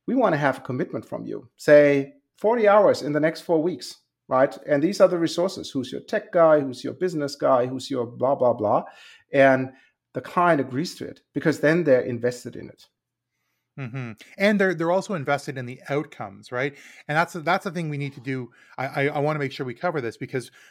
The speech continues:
Speaker 2: you always need to have a big readout of the results of your
Speaker 1: Mm-hmm.
Speaker 2: prog-, your, your project, little P O C, P O V. You need to bring different stakeholder groups in,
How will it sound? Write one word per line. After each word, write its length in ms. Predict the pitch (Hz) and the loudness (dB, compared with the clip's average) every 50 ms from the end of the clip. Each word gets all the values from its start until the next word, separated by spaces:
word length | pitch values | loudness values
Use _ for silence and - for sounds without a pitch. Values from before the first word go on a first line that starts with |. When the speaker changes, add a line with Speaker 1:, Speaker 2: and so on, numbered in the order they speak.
| _ _ 139 | _ _ -12
Speaker 2:
you 160 | 147 185 - - | -12 -10 -6 0
always 440 | 160 156 165 170 180 175 143 - | 0 2 2 2 0 -2 -4 -6
need 100 | 160 143 | -10 -10
to 80 | - 135 | -10 -10
have 160 | 113 135 135 | -10 -8 -10
a 40 | 123 | -8
big 160 | 104 135 113 101 | -8 -8 -8 -8
readout 540 | 107 104 120 123 131 135 120 110 104 104 - _ | -14 -14 -12 -10 -8 -6 -6 -6 -8 -10 -14 _
of 400 | - 117 117 117 107 117 117 104 | -12 -10 -10 -10 -10 -14 -14 -12
the 80 | 127 117 | -10 -8
results 680 | 113 120 110 104 110 117 104 98 101 - _ - - - | -8 -8 -8 -6 -6 -6 -6 -6 -10 -14 _ -20 -16 -14
of 140 | 135 110 | -14 -10
your 220 | 117 110 107 104 101 | -8 -8 -8 -8 -4
Speaker 1:
Mm-hmm. 140 | - 156 139 | -4 -2 0
Speaker 2:
prog-, 540 | - - 104 107 101 110 - 135 131 127 | 0 -2 -2 -6 -10 -16 -14 -10 -10 -8
your, 160 | 127 127 123 143 | -8 -8 -6 -6
your 120 | 135 131 | -6 -6
project, 600 | 135 - 139 127 131 131 135 143 139 139 _ _ | -4 -4 -2 -2 -2 -2 -4 -6 -6 -6 _ _
little 240 | 135 135 139 127 131 _ 123 113 _ | -8 -8 -8 -8 -10 _ -20 -20 _
P 160 | _ 143 127 | _ -8 -8
O 60 | 123 120 | -8 -8
C, 160 | - 135 123 | -8 -12 -14
P 160 | - 131 127 | -10 -10 -10
O 80 | 120 - | -10 -8
V. 240 | 131 139 165 160 - _ - - - - _ _ - | -10 -10 -12 -12 -14 _ -20 -20 -20 -20 _ _ -6
You 80 | 156 | -4
need 80 | 165 180 | -2 -2
to 160 | 196 180 147 - | -2 -2 -4 -8
bring 380 | 131 110 135 135 143 156 156 131 | -14 -8 -6 -6 -6 -6 -8 -8
different 280 | - 147 - 143 135 - | -8 -8 -8 -8 -12 -8
stakeholder 400 | - 143 139 139 156 151 156 151 | -6 -6 -6 -6 -6 -8 -8 -6
groups 260 | - 165 156 - - | -6 -8 -8 -6 -8
in, 220 | 135 131 131 131 | -10 -8 -8 -10